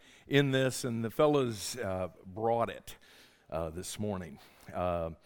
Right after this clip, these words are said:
so last night, I took quite a bit of time to just kind of, at the beginning,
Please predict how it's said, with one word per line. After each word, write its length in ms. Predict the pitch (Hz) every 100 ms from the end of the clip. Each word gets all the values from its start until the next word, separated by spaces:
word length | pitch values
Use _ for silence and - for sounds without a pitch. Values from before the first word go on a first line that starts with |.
| - - - -
so 160 | - 170
last 400 | 160 180 190 -
night, 260 | 143 135 151
I 100 | 139
took 300 | - 160 -
quite 240 | 156 160
a 60 | 156
bit 120 | 139
of 80 | 131
time 400 | 151 135 135 147
to 140 | - 131
just 340 | 151 - -
kind 380 | - 156 160 139
of, 240 | 127 120
at 120 | 127
the 60 | 127
beginning, 720 | 113 107 147 160 120 135 131